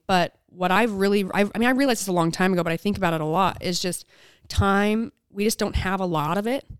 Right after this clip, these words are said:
And so, and it just keeps, seems to be going faster and faster and faster. And every time we take a moment to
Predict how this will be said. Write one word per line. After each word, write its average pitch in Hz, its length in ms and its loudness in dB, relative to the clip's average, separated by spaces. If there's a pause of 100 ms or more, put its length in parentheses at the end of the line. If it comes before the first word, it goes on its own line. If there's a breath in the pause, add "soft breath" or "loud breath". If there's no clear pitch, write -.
(320)
And 196 180 -2
so, 185 300 2
and 175 80 0
it 185 40 -2
just - 120 -2
keeps, - 180 -6
seems 208 220 -2
to - 40 -10
be 208 80 -4
going 185 220 -4
faster 180 420 -2
and 180 140 0
faster 185 320 0
and 156 100 -8
faster. 190 520 -2 (640 soft breath)
And 180 500 0 (1040)
every 214 260 2
time 220 420 2
we 185 120 2
take 190 240 0
a 190 40 0
moment 185 400 0
to 175 440 0